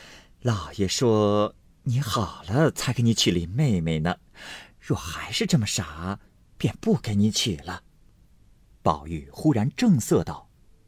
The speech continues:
：“哎，我不傻，你才傻呢。”说着便站起来说：“我要去瞧瞧林妹妹，叫她放心。”凤姐忙扶住了说：“哎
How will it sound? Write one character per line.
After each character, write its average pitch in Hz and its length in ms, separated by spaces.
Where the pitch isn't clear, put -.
：“哎， 208 120
我 139 220
不 262 100
傻， - 320
你 180 160
才 247 140
傻 151 220
呢。” 156 180
说 - 400
着 76 380
便 110 240
站 202 260
起 113 140
来 82 140
说 80 280
：“我 208 140
要 233 120
去 233 100
瞧 214 160
瞧 233 120
林 202 120
妹 262 160
妹， 175 200
叫 262 160
她 233 80
放 233 180
心。” 247 320
凤 87 320
姐 76 160
忙 87 260
扶 180 300
住 185 140
了 92 80
说 80 280
：“哎 147 320